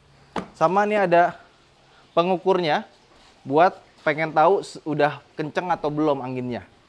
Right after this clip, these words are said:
Ya. Ini ada tali, di sini ada apalah entah itu. Karena gue baru pertama kali ya.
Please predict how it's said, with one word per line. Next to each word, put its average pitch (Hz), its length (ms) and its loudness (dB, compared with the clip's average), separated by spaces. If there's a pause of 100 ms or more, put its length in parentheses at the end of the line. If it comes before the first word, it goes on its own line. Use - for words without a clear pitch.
(140)
Ya. 110 220 -14 (640)
Ini 151 160 -2
ada 143 80 0
tali, 147 480 2 (720)
di 123 80 -12
sini 139 240 -8
ada 120 320 0
apalah 135 460 0
entah 131 180 -6
itu. 135 240 -8 (960)
Karena 127 240 -4
gue 147 80 -2
baru 135 240 -2
pertama 123 300 -2
kali 139 340 0
ya. 143 60 -4